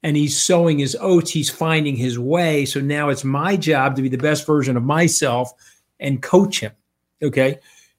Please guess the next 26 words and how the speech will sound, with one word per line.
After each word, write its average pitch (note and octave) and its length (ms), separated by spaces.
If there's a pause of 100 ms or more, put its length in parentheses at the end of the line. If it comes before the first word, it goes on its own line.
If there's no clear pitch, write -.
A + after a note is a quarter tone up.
And D#3 260
so, D#3+ 160
but D#3 140
if D#3+ 80
I D#3 80
thought G3 380
he F#3 100
was D3 160
a C#3 60
bad E3 520
guy A#2+ 480 (200)
and C#3 140
the C3+ 80
wrong E3+ 380
fit C3+ 360
for C3 100
my A2+ 160
son, A#2+ 500
I C#3 80
would C#3 120
say, B2+ 320 (340)
"This D#3+ 200
is E3 100
the D#3+ 100
wrong C3 300
guy. A#2 440